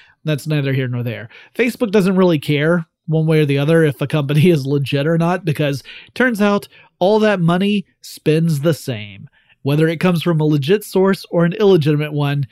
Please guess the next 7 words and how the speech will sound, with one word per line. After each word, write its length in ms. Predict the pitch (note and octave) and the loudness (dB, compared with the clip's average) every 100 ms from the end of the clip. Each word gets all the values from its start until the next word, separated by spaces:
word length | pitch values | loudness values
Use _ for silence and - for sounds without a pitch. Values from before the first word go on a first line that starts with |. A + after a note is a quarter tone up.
| - _ - | -14 _ -10
you 140 | B2 | -8
can 160 | B2 A2+ | -8 -10
still 380 | - - D#3 | -8 -2 0
spend 380 | D3+ - C#3+ D3 | -2 -6 -4 -2
that 200 | D3 C#3+ | -2 -4
money. 400 | D3+ B2 - C#3 _ _ _ | -6 -8 -10 -18 _ _ _
Anyway, 420 | G3+ A3+ E3+ C3 | 0 2 0 -2